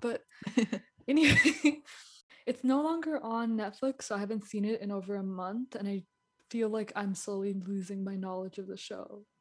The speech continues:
Speaker 2: I
Speaker 1: But
Speaker 2: thought you were gonna say that you were slowly losing your mind, but <laughs> I guess
Speaker 1: I'm coping
Speaker 2: different.
Speaker 1: okay because I started watching, um, oh my God, what is it called? It's Always Sunny in Philadelphia.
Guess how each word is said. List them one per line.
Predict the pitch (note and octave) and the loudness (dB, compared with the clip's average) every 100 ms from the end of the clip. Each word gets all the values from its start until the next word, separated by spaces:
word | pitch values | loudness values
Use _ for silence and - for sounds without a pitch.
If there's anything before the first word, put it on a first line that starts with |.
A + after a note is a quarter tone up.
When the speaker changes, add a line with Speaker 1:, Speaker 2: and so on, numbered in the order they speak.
| _ _ _ G#3+ | _ _ _ 4
Speaker 2:
I | G3 | 6
Speaker 1:
But | |
Speaker 2:
thought | G#3 | 6
you | F#3+ | 4
were | F#3 | 4
gonna | F3+ | 2
say | F3 E3+ E3 | 0 -2 0
that | E3 - | 0 -2
you | E3+ | -2
were | E3 D#3+ | -2 -2
slowly | - E3+ E3+ | -4 -4 -2
losing | E3+ D#3+ D#3 | -2 -4 -4
your | D3+ | -2
mind, | D3+ D3 E3 - | 0 0 -4 -4
but | D#3 - | -2 0
<laughs> | |
I | F#3 A3 | 6 6
guess | A3+ B3+ A3+ - - D4 E4+ D#4 - D4+ - _ | 10 8 8 2 4 4 4 4 2 -2 -2 _
Speaker 1:
I'm | B3 D4+ F#4 | 4 4 4
coping | - - - - A4 | -2 -2 0 4 6
Speaker 2:
different. | G4 | 6
Speaker 1:
okay | - C4 B3+ C#4+ F#4 D#4+ A#3 | 4 4 6 6 6 2 2
because | C#4+ D4 C#4+ B3+ C4+ - | 0 4 2 2 -2 0
I | A3+ A#3 B3 B3+ | 2 4 2 0
started | C4+ B3+ B3+ B3 G#3+ G#3 | 0 2 2 2 -4 -4
watching, | A3 A3+ A#3 - G#3+ G3+ G3 G3 - _ _ _ | 0 0 -2 -2 -2 0 -4 -6 -12 _ _ _
um, | G#3 F#3+ F3 - D3 - _ _ | -4 -2 -2 -4 -10 -18 _ _
oh | G#3 | -8
my | G3+ | -4
God, | G3+ G3 | -4 -4
what | G3 | -6
is | G3 | -8
it | G3+ - | -10 -12
called? | - G3 F#3+ G3 - _ _ _ _ _ _ _ - | -8 -6 -8 -10 -16 _ _ _ _ _ _ _ -10
It's | G#3 | -4
Always | A3+ A3+ | 0 -2
Sunny | A3 G#3+ G#3 | -2 -4 -4
in | F#3+ | -4
Philadelphia. | G#3 G3 F#3 F#3+ - A#3+ C4 | -4 -4 -4 -8 -8 -6 -6